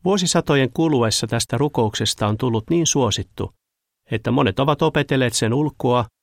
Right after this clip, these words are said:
ja toistaneet sitä sanasta sanaan. Oliko tämä Jeesuksen tarkoitus? Ei vaikuta siltä, koska aiemmin Vuorisaarnassa Jeesus kehotti välttämään rukouksia,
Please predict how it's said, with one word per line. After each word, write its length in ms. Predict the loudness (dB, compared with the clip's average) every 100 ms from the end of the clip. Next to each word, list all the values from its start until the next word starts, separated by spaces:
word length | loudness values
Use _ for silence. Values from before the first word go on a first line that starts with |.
| _
ja 80 | -6
toistaneet 540 | -2 -2 0 -2 -2
sitä 220 | -4 -4 -4
sanasta 440 | -2 -2 -2 -6
sanaan. 480 | -6 -6 -6 -10 -16 _ _ _ _ _ _ _ _ _ _ _ _ _
Oliko 340 | -4 -2 -2
tämä 240 | 0 0
Jeesuksen 480 | 2 0 0 -2 -2
tarkoitus? 680 | 0 0 -2 -8 -10 -8 -10 _ _ _ _ _ _ _ _ _ _ _ _
Ei 140 | -2 2
vaikuta 420 | 2 2 0 -2
siltä, 500 | 0 0 0 -2 -6 _ _ _ _
koska 300 | -4 -2 0
aiemmin 420 | 2 2 2 0
Vuorisaarnassa 720 | 0 0 0 0 0 0 -2 -2
Jeesus 320 | 0 -2 -4
kehotti 460 | -2 -2 -2 -4
välttämään 560 | 0 0 -2 -4 -2 -2
rukouksia, 760 | -4 -4 -6 -4 -6 -8 -12